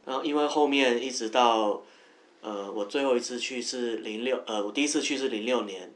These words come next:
最后一次去是二零一六年，中间差了整整十年。但是后面其实在新开发的岩场跟新开发的路线其实已经很少了。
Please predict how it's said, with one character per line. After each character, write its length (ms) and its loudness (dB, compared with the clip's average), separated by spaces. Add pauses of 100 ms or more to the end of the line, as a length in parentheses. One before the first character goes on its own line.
最 160 0
后 100 4
一 40 -2
次 180 -8
去 180 -6
是 240 -4
二 160 2
零 380 -6 (480)
一 160 -2
六 220 4
年， 360 -12
中 160 -4
间 160 0
差 200 2
了 100 2
整 160 -6
整 120 -6
十 300 -4
年。 220 -8 (360)
但 140 0
是 380 0 (200)
后 240 6
面 140 6
其 140 -4
实 160 -6
在 340 4 (720)
新 300 -6
开 200 4
发 200 8
的 220 2
岩 220 -2
场 320 -6
跟 140 -6
新 200 -4
开 140 -2
发 180 0
的 320 -4 (400)
路 160 -6
线 220 -2
其 100 -8
实 220 -4
已 40 -4
经 320 -6
很 160 -8
少 140 -2
了。 240 -10